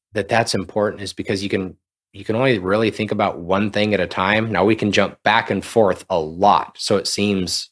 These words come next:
like we're multitasking, but we're, we're really just going back and forth a lot. And if we're wanting to,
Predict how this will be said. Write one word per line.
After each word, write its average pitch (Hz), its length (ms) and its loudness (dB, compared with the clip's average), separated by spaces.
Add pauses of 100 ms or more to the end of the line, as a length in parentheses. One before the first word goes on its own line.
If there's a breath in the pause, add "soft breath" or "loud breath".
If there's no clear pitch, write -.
(120)
like 87 320 0 (100)
we're 90 100 2
multitasking, 90 1040 -2 (880)
but 101 100 6
we're, 98 280 4
we're 95 240 2
really 120 420 6
just 98 260 -2
going 92 280 2
back 90 260 2
and 87 120 -6
forth 90 260 -2
a 85 60 -4
lot. 85 400 2
And 92 120 -2
if 90 100 -10
we're 98 80 2
wanting 104 380 2
to, 87 480 -2